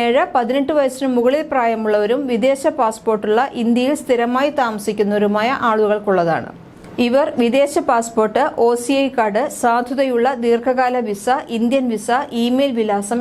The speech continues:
എന്നിവ നൽകേണ്ടതാണ്. ഫോം എട്ടിൽ പതിനെട്ട് വയസ്സിൽ താഴെയുള്ള ഇന്ത്യയിൽ സ്ഥിരമായി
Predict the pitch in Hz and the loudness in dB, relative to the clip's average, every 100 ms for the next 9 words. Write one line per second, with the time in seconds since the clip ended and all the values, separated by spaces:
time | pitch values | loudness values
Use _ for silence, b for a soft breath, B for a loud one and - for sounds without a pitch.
0 | 240 208 214 269 233 190 196 190 160 147 | -2 -2 0 0 0 0 -2 -2 -2 -2
1 | - - B B B B B B - 277 | -6 -12 B B B B B B 0 2
2 | 302 302 254 247 - 311 359 - 247 247 | 2 2 0 -2 -2 -2 -2 -2 -2 0
3 | 285 320 302 254 254 262 254 226 226 226 | 0 0 0 0 0 -2 0 0 2 2
4 | 226 220 302 - 247 247 277 320 320 262 | 2 0 -4 -4 -2 0 2 0 0 0
5 | 233 240 | 0 0